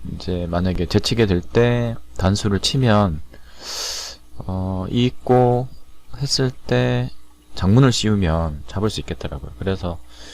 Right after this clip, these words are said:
어, 바로 막았던 것 같아요. 예, 막고, 어, 이렇게 들여다봐서 그냥 이어졌어요.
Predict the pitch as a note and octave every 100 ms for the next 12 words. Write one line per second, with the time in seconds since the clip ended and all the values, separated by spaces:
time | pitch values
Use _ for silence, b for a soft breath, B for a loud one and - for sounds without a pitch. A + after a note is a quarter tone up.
0 | B B B B - - - - - -
1 | - - - - E2+ F2 D#2+ D#2 F#2 -
2 | E2 D2 C#2+ - D2+ C#2+ - D2 D2 D2
3 | - - - - - - - G#2+ D3 -
4 | - - - - - - - - - -
5 | - - - - - - - - - -
6 | - - - - A#1+ A#1 - F#2+ G2+ F#2
7 | F#2 E2+ E2 A2+ A2 G2+ F#2+ F#2+ A2 A#2+
8 | G2+ - D#2+